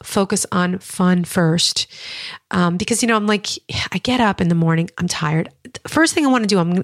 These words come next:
I'm totally real, I'm totally honest here. I don't wanna meditate. I wanna wake up, I wanna spend the first thirty minutes doing other things, and then I'll,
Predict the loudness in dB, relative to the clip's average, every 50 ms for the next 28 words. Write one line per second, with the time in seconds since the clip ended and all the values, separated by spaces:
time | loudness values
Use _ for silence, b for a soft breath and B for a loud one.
0 | -2 -2 -4 -2 -2 0 2 2 4 4 4 4 4 2 2 2 2 4 4 2
1 | 2 2 2 4 4 4 4 4 4 2 2 0 0 0 2 2 2 2 2 2
2 | 4 4 4 4 4 4 4 2 2 0 0 0 0 -2 -4 -6 B B B B
3 | B B B B B B 0 2 4 4 4 4 4 4 4 4 4 2 2 2
4 | 2 -2 -6 B B B B B B 0 2 4 4 4 4 4 2 2 4 4
5 | 2 2 2 2 2 2 2 2 2 4 4 4 4 4 6 4 4 2 0 -4
6 | -6 -6 _ _ _ _ -2 2 2 4 4 4 4 2 2 2 2 2 2 2
7 | 0 -2 -4 -2 -2 0 2 2 2 4 4 2 2 2 0 0 -2 -4 -8